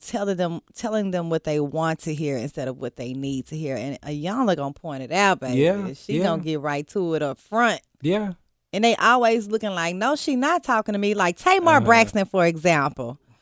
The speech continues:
Speaker 2: Yeah.
Speaker 1: Did you see that episode?
Speaker 2: I saw clips of it on Instagram, and
Speaker 1: She made
Speaker 2: I
Speaker 1: me so
Speaker 2: personally just,
Speaker 1: mad.
Speaker 2: I can't take Tamar Braxton
Speaker 1: D-, why?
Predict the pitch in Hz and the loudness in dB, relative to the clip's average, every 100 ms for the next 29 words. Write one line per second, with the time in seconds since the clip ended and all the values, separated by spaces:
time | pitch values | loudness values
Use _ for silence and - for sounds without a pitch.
0 | _ 90 90 320 370 554 - 339 262 247 | _ -10 0 4 8 6 8 6 8 8
1 | 202 180 175 180 147 139 180 254 - 147 | 6 4 0 2 4 4 4 2 2 2
2 | 123 - 92 87 90 98 95 101 - 95 | 2 0 -4 -4 -6 -6 -8 -12 -12 -14
3 | 87 87 87 - 95 - - - - 302 | -12 -10 -12 -10 -10 -10 -14 -14 -10 -4
4 | 185 220 143 101 - 92 85 85 50 - | 0 0 0 -2 -4 -8 -10 -14 -14 -8
5 | 101 95 - - 85 - - 98 - 101 | -6 -8 -12 -20 -20 -20 -20 -20 -20 -20
6 | - - - - _ - 254 - 359 320 | -20 -20 -20 -20 _ -14 -12 -8 -8 -2
7 | 370 | 0